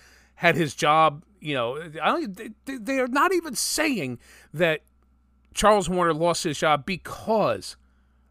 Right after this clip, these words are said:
of A T and T. They're simply saying he used to work for Bell South, which was acquired by A T and T.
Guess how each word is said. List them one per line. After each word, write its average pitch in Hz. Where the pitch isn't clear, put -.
of 160
A 147
T 135
and 113
T. 95
They're 196
simply 214
saying 185
he 185
used 190
to 208
work 165
for 151
Bell 120
South, 123
which 135
was 123
acquired 131
by 113
A 107
T 104
and 95
T. 98